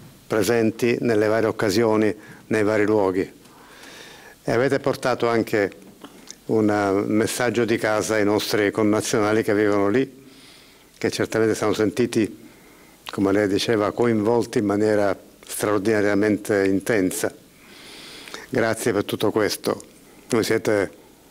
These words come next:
eh, uno dei simboli della nazionali, eh, non soltanto perché è un, eh, si riconosce la nostra cittadinanza nella, nelle frecce tricolori della pattuglia acrobatica.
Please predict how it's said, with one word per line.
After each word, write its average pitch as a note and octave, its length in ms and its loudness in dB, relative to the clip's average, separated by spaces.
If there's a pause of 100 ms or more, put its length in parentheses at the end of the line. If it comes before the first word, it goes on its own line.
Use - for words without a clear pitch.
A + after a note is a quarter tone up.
(680)
eh, F#2 340 2
uno B2 280 2
dei G#2 120 2
simboli G#2 500 2
della F#2+ 500 0 (220)
nazionali, G2+ 720 -2 (2500)
eh, A#2 260 0
non A2+ 240 2
soltanto G#2 440 -2
perché G#2+ 480 0
è G2+ 40 2
un, F#2+ 240 0
eh, - 1700 -8
si - 160 0
riconosce A#2+ 580 0
la G2+ 60 0
nostra G2+ 200 -2
cittadinanza G#2+ 720 0
nella, F#2+ 460 0 (720)
nelle G#2 260 0
frecce A2+ 260 0
tricolori G#2 600 2
della F#2+ 200 -2
pattuglia G2+ 360 -2
acrobatica. F#2+ 680 -2